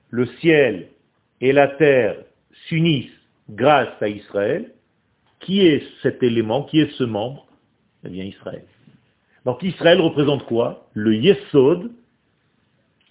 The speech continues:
qui fait le lien entre Akadosh Baruch Hu et le peuple d'Israël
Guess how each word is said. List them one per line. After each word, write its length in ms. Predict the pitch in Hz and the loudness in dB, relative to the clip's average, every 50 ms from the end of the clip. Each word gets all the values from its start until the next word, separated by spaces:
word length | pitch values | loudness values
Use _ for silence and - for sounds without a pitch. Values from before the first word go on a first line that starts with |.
| _ _ _ _ _ _ _ _ _ _ _ _ _ _ _ _ _ _ _ _ _ _ _ _ _ - - - - - _ _ - _ _ _ _ | _ _ _ _ _ _ _ _ _ _ _ _ _ _ _ _ _ _ _ _ _ _ _ _ _ -18 -18 -18 -18 -20 _ _ -20 _ _ _ _
qui 100 | - 131 | -10 -8
fait 160 | 120 - 147 | -2 2 4
le 140 | 143 139 135 | 4 6 4
lien 440 | 135 127 127 139 143 160 190 208 - - _ _ _ _ - _ _ - | 4 4 2 2 2 0 0 -4 -6 -10 _ _ _ _ -20 _ _ -10
entre 260 | 117 113 110 - 139 | -8 -8 -8 -4 -4
Akadosh 480 | 143 - 147 131 117 127 123 110 - 113 | -4 0 0 0 2 2 0 0 -2 -2
Baruch 320 | 107 107 104 95 - - | -2 -2 -2 -2 -6 -8
Hu 160 | 117 131 165 - - _ _ _ _ _ _ _ _ _ _ _ _ _ _ _ _ _ - | -8 -8 -8 -12 -16 _ _ _ _ _ _ _ _ _ _ _ _ _ _ _ _ _ -6
et 100 | - 104 | -6 -4
le 100 | 95 95 | -4 -4
peuple 420 | - - - 107 - - 104 104 | -8 -4 -4 -4 -4 -4 -8 -8
d'Israël 720 | 95 90 92 - - - - 98 92 101 107 127 147 190 | -8 -8 -12 -18 -18 -14 -10 -8 -6 -4 -4 -4 -6 -8